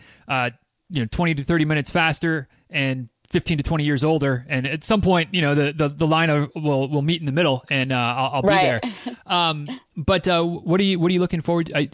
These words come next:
Speaker 1: I'm assuming that, that, uh, are you, are you racing Boston this year, or did you qualify for the following
Speaker 2: I
Speaker 1: year?
Speaker 2: qualified for twenty twenty-one.
Speaker 1: Okay.
Speaker 2: Yeah, so
Speaker 1: Okay.
Speaker 2: a year from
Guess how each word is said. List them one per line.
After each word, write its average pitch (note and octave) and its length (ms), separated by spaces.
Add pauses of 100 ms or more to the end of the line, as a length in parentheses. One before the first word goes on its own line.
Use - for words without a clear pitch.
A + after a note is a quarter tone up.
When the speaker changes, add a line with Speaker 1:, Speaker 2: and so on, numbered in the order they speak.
(120)
Speaker 1:
I'm E3 100
assuming A3+ 360
that, G3 160 (180)
that, F3 260
uh, D#3 320
are D3+ 100
you, D#3+ 140
are D#3 60
you C#3+ 160 (260)
racing E3+ 340
Boston E3 280
this F3+ 160
year, A3+ 80
or F#3 40
did D3 100
you D3 60
qualify D#3+ 400
for C#3 420 (600)
the C3+ 100
following C#3 260
Speaker 2:
I G#3+ 40
Speaker 1:
year? G#3+ 40
Speaker 2:
qualified B3 400
for B3 100
twenty G#3+ 460
twenty-one. F3 580 (120)
Speaker 1:
Okay. D#3 300
Speaker 2:
Yeah, G#2+ 240
so E3+ 220
Speaker 1:
Okay. E3+ 80
Speaker 2:
a E3+ 40
year E3 220
from D3 320